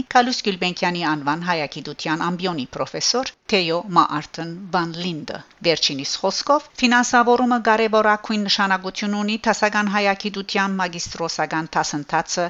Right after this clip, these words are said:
արժանավոր հայցորդների համար հասանելի դարձնելու առումով։ Ուստի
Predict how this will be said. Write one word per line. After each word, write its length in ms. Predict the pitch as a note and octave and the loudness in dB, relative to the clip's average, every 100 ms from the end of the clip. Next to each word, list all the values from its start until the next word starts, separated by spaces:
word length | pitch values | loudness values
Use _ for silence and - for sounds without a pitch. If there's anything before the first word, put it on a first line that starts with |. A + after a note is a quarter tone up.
| - | 4
արժանավոր 600 | F3+ F3 F#3 F#3 F#3+ F#3+ E3+ | 4 4 2 2 0 -4 -2
հայցորդների 720 | D3+ D3 C#3+ C3+ D#3+ C#3 C#3+ D3 | -6 -4 -6 -6 -6 -6 -4 -4
համար 380 | D#3 E3 F3+ E3+ | 0 0 0 0
հասանելի 560 | D#3+ D3+ C3+ B2 C3+ - - | 0 0 -2 -6 -10 -2 2
դարձնելու 600 | C#3+ - C#3 B2 B2 A2 - G#3 | 2 0 -6 -6 -8 -12 -6 -4
առումով։ 460 | G#3+ C#3+ F#2+ - - - | -4 -6 -8 -12 -12 -6
Ուստի 300 | F3 - D#3 | -6 -6 -8